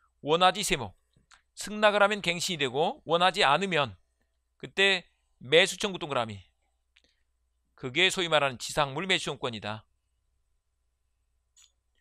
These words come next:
근데 매수 청구를 했더니 바로 매매가 이루어져 버린다 그랬죠. 그 밑에다가 형성권 이렇게 써둡니다. 그래서 이것은 형성권이다. 네,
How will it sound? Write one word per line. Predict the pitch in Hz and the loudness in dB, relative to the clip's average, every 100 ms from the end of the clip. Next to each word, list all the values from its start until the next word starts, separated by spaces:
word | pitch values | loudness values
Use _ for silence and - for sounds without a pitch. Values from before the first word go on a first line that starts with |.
| _ | _
근데 | 160 160 | -4 2
매수 | 170 180 | 2 2
청구를 | 220 208 208 | 0 0 0
했더니 | 208 190 | 0 0
바로 | 160 196 175 - _ _ | 2 2 0 -6 _ _
매매가 | 117 147 180 196 208 | -6 0 2 4 4
이루어져 | 180 180 185 190 | 0 0 0 0
버린다 | 180 170 | -2 0
그랬죠. | 147 113 113 92 _ _ _ _ _ _ | -2 -4 -10 -12 _ _ _ _ _ _
그 | 160 | -12
밑에다가 | 151 160 170 | -10 0 0
형성권 | 156 208 185 185 156 180 165 | 0 -4 -6 -6 -2 0 2
이렇게 | 139 | -2
써둡니다. | 143 160 127 110 92 - _ _ _ _ _ _ _ _ | -8 -10 -10 -14 -16 -20 _ _ _ _ _ _ _ _
그래서 | - 110 | -14 -10
이것은 | 123 123 113 190 214 _ | -8 -6 -6 -8 -10 _
형성권이다. | - 185 175 170 165 170 131 117 135 _ _ _ _ _ _ _ _ _ _ _ _ _ _ _ _ _ _ _ _ _ _ _ _ _ | -14 -10 -8 -8 -6 -6 -4 -6 -8 _ _ _ _ _ _ _ _ _ _ _ _ _ _ _ _ _ _ _ _ _ _ _ _ _
네, | 87 87 | -20 -20